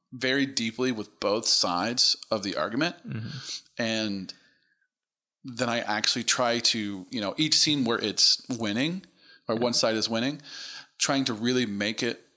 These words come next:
Speaker 1: win and right, um, it allows me to process two different conflicting ideas and within myself
Speaker 2: Yeah.
Speaker 1: and see,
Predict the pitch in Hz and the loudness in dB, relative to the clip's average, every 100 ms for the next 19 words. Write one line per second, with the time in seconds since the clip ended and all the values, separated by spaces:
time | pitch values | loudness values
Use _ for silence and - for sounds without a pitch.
0 | - 104 104 127 92 87 87 143 - - | -6 -2 0 0 -2 -2 0 -2 -4 -16
1 | - - - _ 123 123 117 110 104 101 | -20 -20 -20 _ 0 2 0 0 -4 -8
2 | _ - _ _ _ _ - - 127 120 | _ -20 _ _ _ _ -8 -2 2 4
3 | 117 143 156 156 139 127 - 92 82 - | 4 4 4 4 2 2 -2 -2 0 2
4 | - 123 123 - - - - _ _ _ | 2 2 4 2 0 -6 -20 _ _ _
5 | _ _ _ _ - - - 127 - 107 | _ _ _ _ -10 -2 2 2 0 -2
6 | - 113 117 107 110 110 104 95 101 104 | -2 -4 -4 -4 -4 -4 -4 -4 -2 -2
7 | 101 101 101 101 92 90 - 92 131 165 | -2 -6 -4 -4 -2 2 2 2 -2 -4
8 | - - - - 117 113 110 - - 123 | -16 -16 -14 -10 -4 -2 2 4 4 2
9 | 113 110 107 101 | 2 2 0 -4